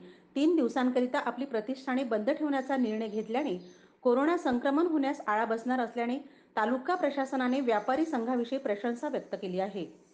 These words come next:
या भागातील कोरोना संशयित नागरिकांना तात्काळ उपचार घेता यावे म्हणून आरोग्य विभागातर्फे जुने नगरपंचायत कार्यालयात स्वतंत्र दवाखान्याची व्यवस्था करण्यात आली आहे. या प्रसंगी उपविभागीय अधिकारी स्वप्नील कापडणीस, तहसीलदार निलेश मडके, डॉक्टर बाभळे,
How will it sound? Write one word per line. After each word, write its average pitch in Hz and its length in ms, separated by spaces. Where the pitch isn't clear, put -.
या 220 80
भागातील 214 420
कोरोना 226 400
संशयित 254 460
नागरिकांना 240 600
तात्काळ 240 360
उपचार 247 380
घेता 214 280
यावे 208 360
म्हणून 262 240
आरोग्य 262 400
विभागातर्फे 233 720
जुने 226 420
नगरपंचायत 294 840
कार्यालयात 233 380
स्वतंत्र 277 460
दवाखान्याची 247 580
व्यवस्था 262 320
करण्यात 185 340
आली 190 140
आहे. 190 280
या 226 100
प्रसंगी 233 440
उपविभागीय 254 680
अधिकारी 247 480
स्वप्नील 220 340
कापडणीस, 220 640
तहसीलदार 254 500
निलेश 262 360
मडके, 214 600
डॉक्टर 226 360
बाभळे, 226 440